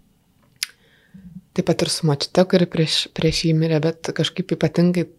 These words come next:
senelio mirtis tą tokį sukėlė gailestį, graužatį.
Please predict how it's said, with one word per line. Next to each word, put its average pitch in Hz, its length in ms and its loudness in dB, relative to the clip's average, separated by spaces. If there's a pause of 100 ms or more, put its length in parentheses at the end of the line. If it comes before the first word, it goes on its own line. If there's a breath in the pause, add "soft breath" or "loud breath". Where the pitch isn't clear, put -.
(600)
senelio 151 560 2
mirtis 202 440 0
tą 190 140 2
tokį 185 400 0 (320)
sukėlė 175 600 0
gailestį, 165 720 2
graužatį. 160 760 0